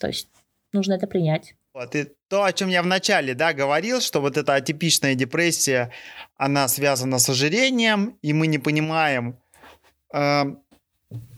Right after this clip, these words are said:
Speaker 2: практи-, то есть очень мало мы понимаем, по какому пути пойдёт депрессия, по меланхолическому или по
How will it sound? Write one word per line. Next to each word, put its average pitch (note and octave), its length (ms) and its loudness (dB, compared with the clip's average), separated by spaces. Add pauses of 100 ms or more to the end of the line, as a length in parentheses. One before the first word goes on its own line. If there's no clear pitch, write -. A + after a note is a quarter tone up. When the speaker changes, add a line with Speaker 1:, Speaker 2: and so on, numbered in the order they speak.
(180)
Speaker 2:
практи-, D#3 420 -2
то F3+ 120 0
есть E3 180 -4
очень G3 320 0
мало E3+ 320 2
мы D3 60 -4
понимаем, G3 560 0
по D3+ 500 -2 (460)
какому E3 400 0
пути D#3+ 340 -2
пойдёт C#3+ 360 2
депрессия, C#3 600 0
по C3 100 -2
меланхолическому C3+ 1000 0
или B2+ 160 2
по B2 480 -2